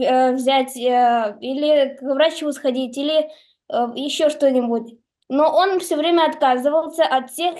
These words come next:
э, ее предложений. Пытался каким-то образом, э, то есть, чтобы она успокоилась.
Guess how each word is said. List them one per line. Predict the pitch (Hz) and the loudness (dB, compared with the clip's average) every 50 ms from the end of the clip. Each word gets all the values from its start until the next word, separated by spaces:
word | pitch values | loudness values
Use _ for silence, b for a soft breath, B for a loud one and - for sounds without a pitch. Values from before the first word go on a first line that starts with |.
| - | -4
э, | 277 254 247 254 254 254 | -2 -2 0 0 0 0
ее | 254 240 269 269 294 330 302 | -2 -2 -4 -2 0 0 -2
предложений. | 285 285 285 247 311 294 285 277 269 247 233 220 214 208 - - 233 - _ _ _ _ _ | -2 -4 -2 2 2 2 2 2 0 -2 -2 -4 -8 -12 -14 -16 -18 -18 _ _ _ _ _
Пытался | 254 254 247 330 349 381 381 370 - 320 | -4 -2 0 2 2 2 2 0 -2 -2
каким-то | - 294 269 269 320 320 302 320 294 311 | -2 -2 -2 -2 -4 0 2 4 4 4
образом, | 311 269 294 285 277 294 294 294 277 254 | 4 4 2 2 4 2 2 2 -2 -2
э, | 247 254 254 247 247 247 247 | -2 -2 0 0 0 -2 -2
то | 254 262 | -2 -2
есть, | 254 254 254 - - | -4 -4 -6 -12 -8
чтобы | - 294 269 294 | -6 -2 0 2
она | 294 302 302 302 | 2 4 4 2
успокоилась. | 294 294 302 294 269 - 262 254 233 226 220 214 214 - - | 2 2 0 -2 0 2 0 0 0 0 -2 -6 -6 -10 -16